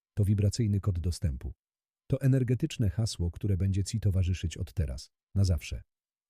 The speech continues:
Mógłbym ci teraz opowiedzieć niezliczone historie przemiany. Historie prawdziwe. Historie zwykłych ludzi, którzy przechodzili przez skrajne sytuacje.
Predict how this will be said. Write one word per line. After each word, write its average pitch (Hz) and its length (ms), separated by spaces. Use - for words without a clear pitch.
Mógłbym 127 440
ci 123 160
teraz 95 300
opowiedzieć 80 600
niezliczone 87 580
historie 67 460
przemiany. 58 480
Historie 98 380
prawdziwe. 73 540
Historie 87 400
zwykłych 80 480
ludzi, 82 280
którzy 76 300
przechodzili 85 520
przez - 300
skrajne 76 480
sytuacje. 67 640